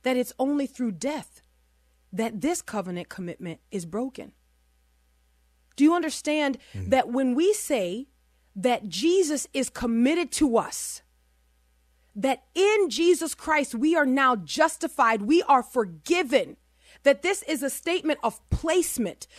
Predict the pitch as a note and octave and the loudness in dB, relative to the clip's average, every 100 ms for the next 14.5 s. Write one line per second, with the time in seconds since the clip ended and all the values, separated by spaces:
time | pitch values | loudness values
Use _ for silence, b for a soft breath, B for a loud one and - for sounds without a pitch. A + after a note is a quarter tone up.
0 | B B3 E4+ D4 C#4 C4 D4 C#4 A3+ G3 | B 4 4 4 -2 -2 -4 -2 -4 -6
1 | - - F4 G4 E4 F4+ E4+ E4 D#4+ C#4 | -6 2 4 4 2 2 2 2 0 0
2 | B3+ A#3+ A#3 A#3+ B B C4+ E4 C#4 C#4 | 4 4 4 -2 B B 0 0 2 0
3 | G#3+ A#3+ - - F#4 F#4+ F#4+ F4 - D4+ | 4 2 2 -2 -2 0 -2 -2 2 2
4 | D#4+ - D#4 C#4 F#3+ F3+ b b b D4+ | 2 0 -2 -2 -4 -8 b b b 0
5 | F4 E4+ F4 D#4 B3+ b - D4 - F4+ | 2 -2 0 0 0 b -6 -6 -2 2
6 | G#4+ F#4 E4 D#4+ E4 E4 C#4+ D4 - - | 4 6 4 4 2 2 4 0 -2 0
7 | E4 E4 C4+ C4+ B3 - - F4 F#4 C4+ | 2 2 2 0 0 -4 -2 4 4 6
8 | A3 B B D#4 D#4+ - F4+ F4 C4 C#4+ | 2 B B -2 -2 2 2 2 4 2
9 | C#4+ D#4+ D4+ F#4 - D4 D4 F4 D4+ B | 2 2 2 0 0 0 4 6 6 B
10 | B - D#4 E4 D#4 - D#4 G3+ F3+ - | B 0 2 2 -4 2 2 2 -8 -2
11 | F4 F#4+ A#4+ G#4 A4+ - D#4 D#4 C#4 G#3+ | 4 4 4 2 2 2 4 6 4 2
12 | G#3 B - C4+ - - D#4+ E4+ E4+ E4 | 0 B -2 -2 -2 -2 0 0 -2 -2
13 | C#4 B3 A#3 A#3+ B3+ A#3+ G#3+ - C4+ D4+ | 2 4 2 0 0 -2 -2 -4 -2 -2
14 | D#4+ D4 - F#3 E3 | -4 -4 -2 -2 -2